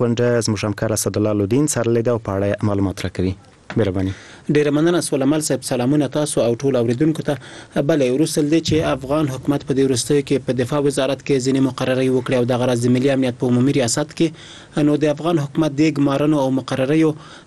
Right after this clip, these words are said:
Speaker 2: د ولسي جرګې یو شمېر غړي اندېښمن کړي او دوی وایي چې په دې مقرریو کې معیار په پام کې نه دی نیول شوی، مسلکیتوب ته پام نه دی شوی او یوازې د قوم او ګوند له مخې دغه مقررې شوي دي. د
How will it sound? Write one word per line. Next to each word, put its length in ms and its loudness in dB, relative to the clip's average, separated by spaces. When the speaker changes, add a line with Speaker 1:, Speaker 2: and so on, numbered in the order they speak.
Speaker 2:
د 120 4
ولسي 280 -2
جرګې 280 2
یو 140 0
شمېر 240 -2
غړي 180 2
اندېښمن 520 0
کړي 200 4
او 140 0
دوی 160 4
وایي 220 2
چې 200 0
په 140 0
دې 160 4
مقرریو 580 0
کې 100 2
معیار 420 2
په 140 -8
پام 120 0
کې 160 0
نه 120 2
دی 120 2
نیول 300 2
شوی، 180 2
مسلکیتوب 580 -2
ته 140 -4
پام 200 2
نه 120 0
دی 60 2
شوی 200 2
او 60 2
یوازې 420 0
د 180 -6
قوم 240 0
او 40 -2
ګوند 320 2
له 280 0
مخې 280 -2
دغه 240 0
مقررې 400 0
شوي 280 2
دي. 80 0
د 180 2